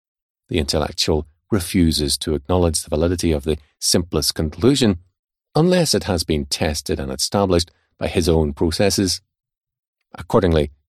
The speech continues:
as long as there is any cultural vitality, there will be a strong resentment against such education. Only when such education has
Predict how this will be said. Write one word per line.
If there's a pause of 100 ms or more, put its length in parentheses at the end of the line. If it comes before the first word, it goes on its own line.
(420)
as
long
as
there
is
any
cultural
vitality, (680)
there
will
be
a
strong
resentment
against
such
education. (1200)
Only
when
such
education
has